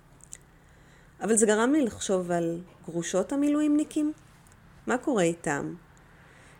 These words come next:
כי בזמן שלנשות המילואימניקים נכנסות שתי משכורות הביתה, לגרושות המילואימניקים נכנסת בקושי משכורת אחת. זמני השהות, הימים האלה שאת נמצאת לבד,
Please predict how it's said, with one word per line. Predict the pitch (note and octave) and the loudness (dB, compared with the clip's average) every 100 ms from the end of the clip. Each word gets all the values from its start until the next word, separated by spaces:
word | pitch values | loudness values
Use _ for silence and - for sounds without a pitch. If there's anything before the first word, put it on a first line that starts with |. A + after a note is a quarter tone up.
| - | -4
כי | A3 | 0
בזמן | F#3+ A3 A3+ B3+ | 2 2 4 2
שלנשות | C4 C#4 A3+ G3+ F#3+ F3+ E3+ - C4+ D4 | 2 2 4 4 2 2 2 4 4 4
המילואימניקים | B3 G3+ F#3 F3+ F3 - F3+ F3 F3 E3+ - | 4 4 2 2 -2 -4 -2 -2 -2 -4 -4
נכנסות | F#3 - F3 E3 G#3+ G3+ | -6 -4 -6 -2 -2 -2
שתי | - F#3+ | -2 0
משכורות | A#3+ C4+ - F3+ E3+ F3+ | 2 0 0 0 0 0
הביתה, | E3 E3 E3 E3 D#3+ F3 G#3 - - - - - | -2 0 -2 -4 -4 -4 -6 -16 -20 -20 -20 -8
לגרושות | F3+ F3+ F3 C4+ D4 | -4 -2 0 2 4
המילואימניקים | D4 B3 G#3+ G#3 G#3 G#3 G#3+ G#3 G#3 G#3 - - - - | 4 2 2 0 0 -2 -2 -2 -2 -6 -10 -20 -14 -6
נכנסת | G#3 - A3 A#3+ | -6 -2 0 2
בקושי | G3 G3 G#3 G3 | 2 2 2 2
משכורת | G3 E3 - F3 E3+ F3 | 2 2 2 2 2 -2
אחת. | - - A#2+ - - - - - - - - - | -6 -4 -4 -6 -20 -20 -20 -20 -20 -20 -20 -4
זמני | - F#3 G3+ | 2 4 6
השהות, | B3+ A#3+ G3 A3+ A#3+ A#3+ | 4 6 6 6 4 2
הימים | F3+ C#3+ D3+ G3 | 2 4 4 6
האלה | F#3+ D#3+ D3 | 6 6 4
שאת | - D3+ C#3 C3 B2+ - - - - - - D3+ - | 0 -2 -2 -2 -4 -8 -14 -20 -20 -20 -10 -6 -4
נמצאת | D3+ - F#3 | -2 2 2
לבד, | F3+ D#3 A3 G#3+ | 2 2 2 2